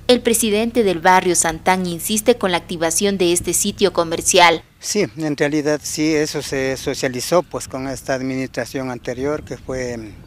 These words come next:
Speaker 2: que feneció, se podría decir, el doctor Byron Cárdenas. Entonces, primeramente, ustedes como pueden apreciar, tenemos un buen ingreso, eh, vías de primer orden.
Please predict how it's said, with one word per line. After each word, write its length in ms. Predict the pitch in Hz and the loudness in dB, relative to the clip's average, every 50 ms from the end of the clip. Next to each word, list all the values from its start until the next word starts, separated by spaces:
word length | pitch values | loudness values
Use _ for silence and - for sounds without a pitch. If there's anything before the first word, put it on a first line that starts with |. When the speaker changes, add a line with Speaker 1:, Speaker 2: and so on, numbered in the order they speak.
| - - | -20 -18
Speaker 2:
que 100 | - - | -12 -10
feneció, 400 | - 147 147 151 - - 233 190 | -8 -8 -6 -6 -6 -6 -6 -4
se 120 | - 156 | -4 -4
podría 220 | - 151 139 139 | -2 -2 -2 -2
decir, 260 | 131 120 - 147 139 143 | -2 -2 -4 -6 -8 -6
el 120 | 135 127 | -8 -8
doctor 320 | 123 117 113 - 135 123 | -10 -10 -10 -10 -8 -8
Byron 300 | 120 123 123 123 123 120 | -6 -6 -8 -8 -10 -6
Cárdenas. 600 | 110 - 156 147 123 120 113 113 110 - - - - - - - - - - - - - - - - - | -2 0 0 0 0 -4 -12 -14 -14 -16 -18 -20 -20 -20 -20 -20 -20 -20 -20 -20 -20 -20 -20 -20 -20 -20
Entonces, 280 | 143 - - 139 131 - | -18 -12 -10 -10 -10 -10
primeramente, 640 | - - 139 143 139 139 135 135 143 143 - - | -8 -8 -6 -6 -4 -4 -4 -4 -4 -6 -6 -8
ustedes 220 | 127 - 151 139 139 | -8 -6 -6 -6 -6
como 260 | - 151 143 135 131 | -6 -8 -6 -6 -6
pueden 360 | 117 - 139 135 135 135 135 | -6 -4 -2 -2 -2 -2 -4
apreciar, 540 | 135 131 - 156 156 - - 180 185 180 175 | -6 -4 -4 -4 -4 0 2 4 4 4 4
tenemos 460 | - 170 156 156 151 151 147 139 117 | 2 0 -2 0 0 -2 -2 -2 -4
un 320 | 131 139 135 135 131 131 123 | -4 -6 -4 -6 -6 -4 -2
buen 160 | 147 165 170 | -2 0 0
ingreso, 720 | 160 151 147 139 139 143 165 180 165 - - 190 180 160 - - - - - - - - - - - _ _ - | 0 0 0 2 4 4 4 4 2 0 -4 -4 -4 -6 -8 -16 -20 -20 -20 -20 -20 -20 -20 -20 -20 _ _ -12
eh, 360 | 143 143 143 143 143 135 135 123 | -8 -6 -4 -4 -4 -4 -4 -4
vías 260 | 135 147 151 151 139 | -2 0 0 2 0
de 100 | 127 139 | 0 -4
primer 380 | 131 - 139 139 139 135 135 135 | -4 -4 -6 -6 -4 -4 -2 0
orden. 580 | 135 147 160 175 175 160 151 165 165 165 160 | 2 4 4 4 2 2 0 -4 -4 -4 -4